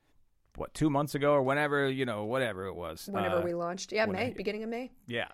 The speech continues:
Speaker 1: So,
Speaker 2: We've
Speaker 1: uh,
Speaker 2: always been before our time, Dan.
Speaker 1: we have. So it has
Speaker 2: Yeah.
Speaker 1: a name. It's called Tip Creep. And,
Speaker 2: Yeah.
Speaker 1: um,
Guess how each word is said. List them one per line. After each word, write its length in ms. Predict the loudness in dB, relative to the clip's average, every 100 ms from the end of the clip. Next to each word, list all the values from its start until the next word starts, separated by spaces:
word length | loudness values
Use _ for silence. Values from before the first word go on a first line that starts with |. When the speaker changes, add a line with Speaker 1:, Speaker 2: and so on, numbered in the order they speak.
| -10
Speaker 1:
So, 400 | 0 2 2 4
Speaker 2:
We've 100 | 4
Speaker 1:
uh, 220 | 6 6
Speaker 2:
always 300 | 6 6 6
been 180 | 2 -2
before 300 | -2 -4 -4
our 120 | -4
time, 280 | -6 -10 -10
Dan. 140 | -12 -10
Speaker 1:
we 80 | -10
have. 260 | -10 -12 -18 -12
So 320 | -6 -4 -4
it 60 | 0
has 120 | 0
Speaker 2:
Yeah. 40 | 2
Speaker 1:
a 20 |
name. 240 | 0 0
It's 80 | -4
called 260 | -4 -4 -4
Tip 220 | -8 -8
Creep. 300 | -8 -8 -10 -16 _ -14
And, 400 | -12 -10 -12 -10
Speaker 2:
Yeah. 140 | -8 -8
Speaker 1:
um, 240 | -8 -12